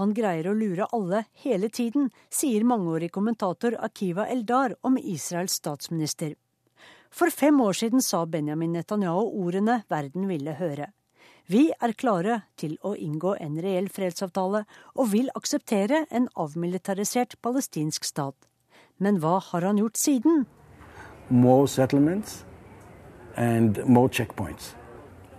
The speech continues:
Speaker 2: I mean, you don't have to be a veteran analyst like me to understand that this is empty, these are empty words.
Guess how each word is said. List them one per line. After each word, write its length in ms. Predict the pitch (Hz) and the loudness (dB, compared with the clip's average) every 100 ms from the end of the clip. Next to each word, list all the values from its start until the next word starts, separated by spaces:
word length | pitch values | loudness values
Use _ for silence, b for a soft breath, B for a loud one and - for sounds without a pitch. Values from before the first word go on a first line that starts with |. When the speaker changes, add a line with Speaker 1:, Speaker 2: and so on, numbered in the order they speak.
| - | -4
Speaker 2:
I 40 | 117 | 2
mean, 140 | 117 | 6
you 100 | 120 | 6
don't 300 | 113 135 120 | 6 6 4
have 180 | 123 - | 0 0
to 80 | 110 | 2
be 440 | 95 127 120 110 98 B B B B B | 6 8 8 6 2 B B B B B
a 60 | 107 | 0
veteran 460 | 95 123 - 110 107 | 4 4 4 2 2
analyst 540 | 101 117 104 95 - | 2 4 4 0 0
like 240 | 104 98 | 0 2
me 340 | 107 156 160 123 | 6 8 8 6
to 160 | 104 | 4
understand 720 | 104 104 98 - 156 135 113 107 | 2 2 0 2 2 2 2 2
that 320 | 110 107 95 | 2 2 2
this 220 | 107 101 | 0 0
is 100 | 101 | -2
empty, 720 | 107 104 - 107 95 107 123 | -2 -4 -4 -8 -4 -2 0
these 240 | 110 113 98 | 0 -2 -4
are 140 | - | -4
empty 260 | 107 95 98 | -4 -4 -4
words. 440 | 92 80 - - | -6 -8 -14 -20